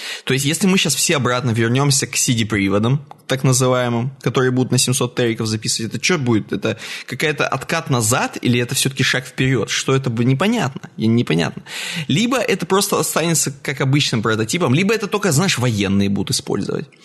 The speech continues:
И будут показывать, как Джеймс Бонд, опять же, с си ди-ромчиком бегает, э, на семьсот териков,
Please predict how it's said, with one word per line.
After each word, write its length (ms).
И 120
будут 180
показывать, 420
как 120
Джеймс 340
Бонд, 300
опять 240
же, 180
с 80
си 340
ди-ромчиком 1040
бегает, 500
э, 220
на 140
семьсот 420
териков, 480